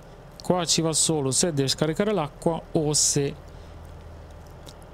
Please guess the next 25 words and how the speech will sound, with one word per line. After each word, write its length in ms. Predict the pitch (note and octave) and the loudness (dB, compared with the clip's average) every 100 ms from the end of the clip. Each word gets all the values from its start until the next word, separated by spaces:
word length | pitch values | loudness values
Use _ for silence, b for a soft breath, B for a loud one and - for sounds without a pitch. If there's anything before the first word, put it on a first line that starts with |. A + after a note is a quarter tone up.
| - - - - - - - - - - - - - - - - - - - - - G3+ F#3+ - - | -18 -20 -20 -20 -20 -20 -20 -20 -20 -20 -18 -18 -18 -18 -18 -18 -18 -18 -18 -18 -14 -10 -8 -6 2
ah, 200 | D#3+ B2 | 2 4
sì, 240 | F3 C#3 | 4 2
eh, 720 | D#3+ G3+ F#3+ F#3 F3+ F3 E3+ E3+ | 2 2 2 2 2 2 2 2
altrimenti 540 | F3+ - G3 E3 D#3+ | 2 2 4 4 4
se 200 | E3 D#3 | 4 4
dobbiamo 400 | D3 D3 D3+ D3 | 2 2 2 4
scaricare 800 | C#3+ - D3+ C#3+ C3+ C3 C#3 C#3 | 2 4 2 2 2 2 2 2
gli 260 | D3 C#3+ C#3+ | 4 4 4
animali, 580 | D3 C#3+ C3 B2 B2 B2 | 4 4 4 4 2 2
ma 160 | B2+ | 0
per 140 | B2+ C#3 | 0 2
adesso 340 | C#3+ C#3 - | 2 2 0
qui 220 | C3+ E3+ - | 0 0 2
animali 680 | D3+ D3+ D#3+ D#3+ D3 C#3+ | 2 4 4 2 2 2
non 200 | D3+ F#3 | 4 4
ne 80 | F3+ | 4
scarichiamo 560 | D3+ - E3 E3 G3+ A3 | 2 2 2 2 2 2
più 340 | - A#3+ C4 | 2 2 4
perché 380 | G#3 D3 - C#3 | 2 2 0 -2
ci 200 | A#2 - | 0 0
abbiamo 360 | C#3+ D3+ D3+ C#3+ | 2 2 4 4
già 160 | D#3 | 2
comprati. 1000 | D#3 G3 F#3+ E3+ F3+ G3+ G#3+ - A3 G#3+ - | 2 2 2 2 2 2 0 2 4 4 2
Con 220 | F3 F3+ | 2 4
questa 720 | G#3+ F#3 - - D#3+ D3+ C#3 | 4 4 2 2 2 2 2